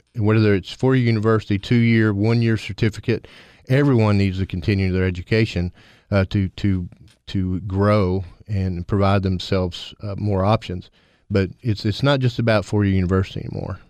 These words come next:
I mean, I'm biased because we've gone through it, and I know you're, you're a little biased from your background. But, uh, you know, we need people to take on those, those very technical jobs that don't necessarily require a four-year degree.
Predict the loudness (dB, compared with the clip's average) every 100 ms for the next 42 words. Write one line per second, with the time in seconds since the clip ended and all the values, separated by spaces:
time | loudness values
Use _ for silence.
0 | -10 -4 0 2 2 2 2 0 -4 -4
1 | -2 0 2 2 2 2 2 0 -2 0
2 | 2 0 2 2 0 0 0 2 2 2
3 | 4 2 0 -2 0 2 2 0 2 0
4 | 0 -4 -12 -20 _ _ _ -2 0 2
5 | 2 2 2 2 2 2 2 2 0 0
6 | 0 0 -2 -2 0 -2 0 0 2 2
7 | 4 2 0 -4 -18 _ -4 -2 2 2
8 | 0 0 -2 -4 -6 -4 0 2 2 0
9 | -2 -2 0 0 0 0 0 0 0 0
10 | 2 0 0 -2 0 -2 -2 -2 -2